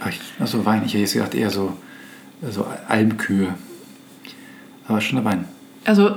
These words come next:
Speaker 2: alles, was irgendwie Baden-Württemberg da
Speaker 1: Ach so,
Speaker 2: reingeht.
Speaker 1: die, ah, ich, oh, ich hab,
Speaker 2: Genau,
Speaker 1: oh, ich bin,
Speaker 2: Südwesten.
Speaker 1: ich bin gerade himmelsrichtentechnisch völlig falsch abgebogen. Entschuldige bitte.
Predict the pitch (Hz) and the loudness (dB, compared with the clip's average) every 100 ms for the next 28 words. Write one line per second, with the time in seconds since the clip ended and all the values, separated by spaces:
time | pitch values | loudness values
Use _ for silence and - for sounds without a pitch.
0 | - 214 226 220 202 208 202 190 190 185 | 2 6 6 6 6 6 6 4 6 6
1 | 202 202 190 - 185 180 175 123 113 123 | 6 6 6 4 2 4 6 6 4 2
2 | 113 107 - - - - - 185 175 - | 2 0 -2 -6 -6 -4 2 2 4 6
3 | 220 - 196 - - - 170 - 123 117 | 6 6 4 2 0 2 0 2 2 6
4 | 131 123 117 135 117 123 110 117 117 104 | 6 8 8 6 6 6 6 6 6 6
5 | 104 - 117 - 101 95 101 98 95 92 | 4 6 6 6 4 2 0 0 0 2
6 | - 104 101 95 95 - 98 | 2 2 2 0 -2 -6 -8